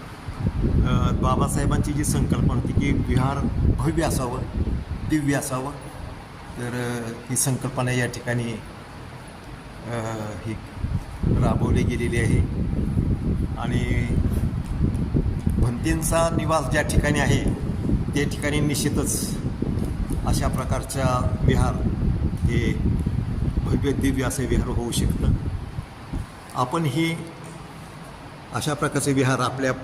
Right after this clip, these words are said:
परिसरामध्ये असावं असा आपण प्रयत्न कराल अशी अपेक्षा करतो आणि भंतेजींचा आपण ऐकण्याचा प्रयत्न करूया.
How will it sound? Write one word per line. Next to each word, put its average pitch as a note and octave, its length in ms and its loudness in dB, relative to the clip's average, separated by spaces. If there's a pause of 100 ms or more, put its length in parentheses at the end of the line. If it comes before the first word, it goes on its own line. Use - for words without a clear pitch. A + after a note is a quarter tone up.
(720)
परिसरामध्ये C#3 600 2
असावं A#2+ 380 -2 (880)
असा B2+ 240 0
आपण B2+ 300 -2
प्रयत्न C3 420 -2
कराल B2+ 280 0 (760)
अशी B2 300 0
अपेक्षा B2+ 360 0
करतो C#3 380 -2 (800)
आणि C3 400 4 (1000)
भंतेजींचा D3 600 4
आपण - 280 4 (280)
ऐकण्याचा A#2+ 380 -4
प्रयत्न A2+ 360 -2
करूया. G#2 320 -4